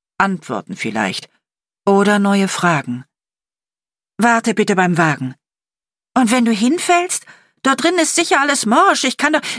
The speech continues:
„Nein.“ Sie fuhr herum, und ein Blick genügte, um Cat verstummen zu lassen.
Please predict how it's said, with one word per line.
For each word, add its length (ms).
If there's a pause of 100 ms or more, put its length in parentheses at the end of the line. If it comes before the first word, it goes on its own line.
„Nein.“ 560 (1120)
Sie 160
fuhr 220
herum, 360 (300)
und 200
ein 140
Blick 220
genügte, 500
um 140
Cat 180
verstummen 460
zu 140
lassen. 380